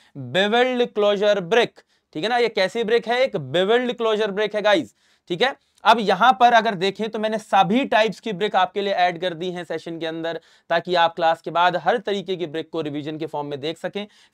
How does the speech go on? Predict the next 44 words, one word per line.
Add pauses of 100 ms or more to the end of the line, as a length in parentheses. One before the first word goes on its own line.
फिर
भी
मैं
बता
देता
हूं, (340)
ठीक
है
ना,
माइटर्ड
क्लोजर
ब्रिक
तो
मैंने
बता
दी
है, (300)
ठीक
है
ना।
हाफ
बेड
ब्रिक
को
मैंने
क्या
किया
है, (240)
<coughs> (640)
आधा
काट
के
अलग
कर
दिया। (420)
क्वार्टर
बेड
ब्रिक
के
अंदर
मैंने
क्या
किया
है,